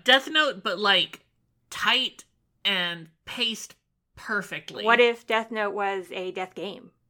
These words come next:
Speaker 2: and also
Speaker 1: Yes.
Speaker 2: a horror movie? <laughs>
Speaker 1: Yes. Incredible to me, honestly,
Speaker 2: Yeah.
Speaker 1: incredible to me. And, uh, what, what ends up happening is Shogo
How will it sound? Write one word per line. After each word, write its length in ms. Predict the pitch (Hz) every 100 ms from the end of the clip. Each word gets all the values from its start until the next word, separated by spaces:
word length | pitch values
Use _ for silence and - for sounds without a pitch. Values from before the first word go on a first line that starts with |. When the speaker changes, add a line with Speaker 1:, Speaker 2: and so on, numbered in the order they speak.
| _ _ _ -
Speaker 2:
and 140 | 202
also 540 | 202 190 - 185 180 196
Speaker 1:
Yes. 180 | 214 185
Speaker 2:
a 120 | 208
horror 480 | 220 214 202 190 180
movie? 480 | 190 175 165 - - -
<laughs> 1040 | 247 - 254 262 - - 262 _ _ _
Speaker 1:
Yes. 480 | 202 233 196 190 - _ _ _ _ -
Incredible 720 | 220 214 - 180 170 160 151
to 140 | -
me, 280 | 156 143 -
honestly, 500 | - 147 160 160 147 151
Speaker 2:
Yeah. 100 | 170
Speaker 1:
incredible 380 | 160 147 143 151
to 120 | 165
me. 240 | 151 180 - _ _ _
And, 340 | 208 220 214 208
uh, 320 | 202 196 190 -
what, 340 | 202 247 240 - _ _
what 200 | - 233 240
ends 180 | 359
up 100 | 415
happening 400 | - 180 180 175
is 220 | 175 185 185
Shogo 680 | - 220 202 185 170 165